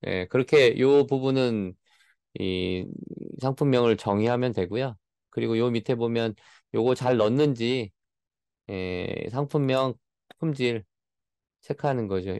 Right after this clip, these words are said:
뭐, 예를 들면 여기서 이제 상품이 중복된 키워드가 반복되거나, 그리고 뭐, 공-, 이 뭐, 뭐냐, 이벤트, 특가, 뭐, 이런 거 넣으면은 안 좋아해요. 예, 그런 것들 검색됩니다. 그리고 이제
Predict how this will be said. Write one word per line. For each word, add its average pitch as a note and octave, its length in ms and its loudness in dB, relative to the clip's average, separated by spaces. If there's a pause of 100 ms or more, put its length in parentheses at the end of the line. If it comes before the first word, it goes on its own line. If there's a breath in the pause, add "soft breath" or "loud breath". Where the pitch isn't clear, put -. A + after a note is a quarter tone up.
뭐, G#2+ 120 4
예를 D3 140 6
들면 C#3+ 200 4
여기서 B2+ 260 4
이제 A#2 140 0
상품이 D3 520 -2
중복된 C#3+ 540 0
키워드가 C#3+ 400 0
반복되거나, G2+ 920 -2 (560 soft breath)
그리고 G2 840 0
뭐, F#2 300 -4 (480 soft breath)
공-, B2+ 460 4
이 A2+ 120 -4
뭐, F#2+ 220 0
뭐냐, F2+ 300 -4
이벤트, A2+ 840 2 (160)
특가, G#2+ 600 -2
뭐, G#2 120 0
이런 D#3+ 220 4
거 D#3 100 2
넣으면은 B2 640 -2 (160)
안 A2+ 160 -6
좋아해요. F#2 540 0 (320)
예, F2+ 120 -8
그런 A2+ 240 0
것들 G2+ 320 -2
검색됩니다. F#2+ 580 -2
그리고 A2+ 320 2
이제 G2 260 0